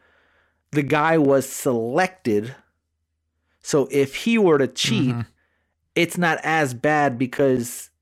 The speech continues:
Speaker 1: you know, he just had another, another option come up in play compared to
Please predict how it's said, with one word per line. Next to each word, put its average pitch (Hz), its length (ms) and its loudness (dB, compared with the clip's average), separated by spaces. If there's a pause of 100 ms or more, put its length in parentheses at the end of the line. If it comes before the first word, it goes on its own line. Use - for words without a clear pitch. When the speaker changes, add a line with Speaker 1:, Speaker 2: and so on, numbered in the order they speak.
(320)
Speaker 1:
you 139 60 -2
know, 123 80 -2
he 185 160 -2
just 147 160 -2
had 151 160 0
another, 127 500 0 (240)
another 139 400 0
option 127 460 -4
come 123 220 -4
up - 300 -6
in 131 220 -4
play 123 600 0 (920)
compared 147 540 0
to 120 400 0